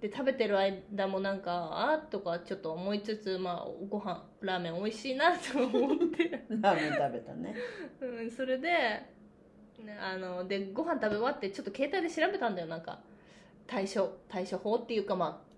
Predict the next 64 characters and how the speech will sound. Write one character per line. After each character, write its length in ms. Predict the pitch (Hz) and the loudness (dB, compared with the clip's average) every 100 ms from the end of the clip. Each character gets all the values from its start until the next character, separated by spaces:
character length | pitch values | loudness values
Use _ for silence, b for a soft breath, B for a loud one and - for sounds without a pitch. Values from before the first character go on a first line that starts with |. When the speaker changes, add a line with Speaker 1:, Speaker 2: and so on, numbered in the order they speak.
| - - | -14 -8
Speaker 1:
ぶ 140 | 202 | -8
つ 100 | - | -2
け 80 | 214 | 2
た 140 | 214 | 2
場 140 | 190 185 | 4 4
合 120 | 190 | 4
ど 140 | 190 | 2
う 60 | 226 | 2
し 80 | - | 2
た 80 | 165 | 2
ら 60 | |
い 60 | 190 | 2
い 40 | |
の 100 | 185 | 0
か 100 | - | -4
み 120 | 156 | -8
た 100 | 160 | -8
い 80 | - | -8
な 80 | - | -6
さ、 140 | 240 160 | -4 -4
Speaker 2:
う 40 | |
ん。 40 | - | -4
Speaker 1:
サ 160 | 202 | -4
イ 80 | 185 | -2
ト 100 | 190 | -4
調 280 | 190 202 220 | -4 0 2
べ 100 | 196 | 2
て、 240 | - 165 | 0 -4
そ 120 | - | -2
し 80 | 202 | 0
た 80 | 320 | 2
ら 60 | 240 | 2
な 80 | 233 | 2
ん 20 | |
か、 60 | 190 | -2
「警 140 | 226 | -4
察 260 | 247 370 392 | -2 -2 0
に 80 | 359 | -2
言 100 | 339 | -2
っ 20 | |
た 120 | 349 | 0
方 160 | 370 339 | 0 2
が 100 | 202 | 0
い 120 | 214 | 0
い 40 | |
で 100 | 208 | -2
す」 180 | 196 170 | -4 -6
み 120 | 151 | -8
た 100 | 170 | -8
い 40 | 156 | -10
な。 100 | - B B | -12 B B
で、 80 | 247 | 0
そ 140 | 254 302 | 2 2
の 80 | |
後 180 | 392 392 | 2 2
保 60 | 262 | 0
険 220 | - 240 | 2 2
会 140 | 240 247 | 4 2
社 140 | 247 | 0
に 80 | 214 | 0
電 140 | 208 | 0
話 140 | 214 214 | 0 -2
し 80 | |
て、 320 | - 381 247 | 2 4 4